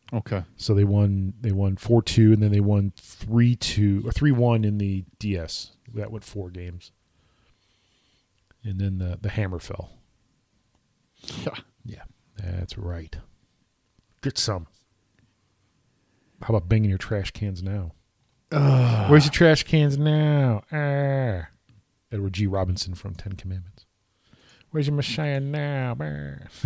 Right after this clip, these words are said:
Speaker 2: <laughs>
Speaker 1: Well played.
Speaker 2: Thank you very much. Thank you, thank you, thank you, thank you, thank you, thank you. Oh, man.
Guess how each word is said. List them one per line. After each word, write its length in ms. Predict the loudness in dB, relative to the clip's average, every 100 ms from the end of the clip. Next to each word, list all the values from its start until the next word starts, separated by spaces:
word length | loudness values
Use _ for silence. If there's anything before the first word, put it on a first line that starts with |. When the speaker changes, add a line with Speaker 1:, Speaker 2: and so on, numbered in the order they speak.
| -4 -6
Speaker 2:
<laughs> 100 | -10 -10 2
Speaker 1:
Well 200 | 2 2
played. 360 | 0 -4 -4 -6 -8
Speaker 2:
Thank 120 | -6 -2
you 40 |
very 100 | -2
much. 240 | -4 -10 -16 -12
Thank 100 | -10
you, 100 | -8
thank 140 | -8
you, 60 | -8
thank 120 | -12
you, 40 | -14
thank 100 | -18
you, 60 | -20
thank 120 | -20
you, 60 | -20
thank 120 | -20
you. 1800 | -20 -20 _ _ _ _ _ _ _ -20 _ _ _ -20 -20 -14 0 2
Oh, 120 | 4
man. 320 | 4 2 2